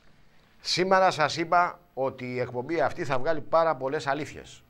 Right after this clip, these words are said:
Θα βγάλει πάρα πολλά προς τα έξω, τα οποία δεν είναι γνωστά ακόμα. Και θα μιλήσουμε και για πράγματα που συνέβησαν μόλις σήμερα το πρωί.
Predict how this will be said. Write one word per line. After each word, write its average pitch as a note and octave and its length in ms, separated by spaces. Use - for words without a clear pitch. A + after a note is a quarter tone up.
Θα A2+ 160
βγάλει D3+ 260
πάρα E3 320
πολλά C#3 280
προς A#2 160
τα A2 100
έξω, D3+ 380
τα G#2+ 140
οποία C3+ 600
δεν D#3 360
είναι F#3+ 200
γνωστά D#3+ 400
ακόμα. C#3+ 400
Και B2+ 320
θα G#2 260
μιλήσουμε A#2+ 500
και G#2+ 100
για G#2 120
πράγματα D3+ 260
που C#3 60
συνέβησαν D3+ 520
μόλις E3+ 720
σήμερα G3 460
το - 100
πρωί. - 240